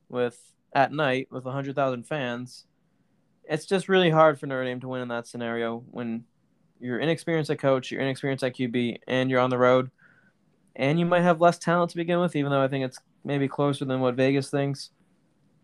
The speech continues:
So I'm gonna go with Ohio State to win thirty-eight twenty-seven,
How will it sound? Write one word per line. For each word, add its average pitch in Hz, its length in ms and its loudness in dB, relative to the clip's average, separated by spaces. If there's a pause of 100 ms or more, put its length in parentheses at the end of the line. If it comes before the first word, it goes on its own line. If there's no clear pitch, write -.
(320)
So 135 180 4
I'm 143 80 4
gonna 170 160 6
go 175 100 8
with 156 80 6
Ohio 156 200 4
State 156 220 -6
to 151 80 -8
win 147 180 -6
thirty-eight 143 400 -4
twenty-seven, 131 640 -4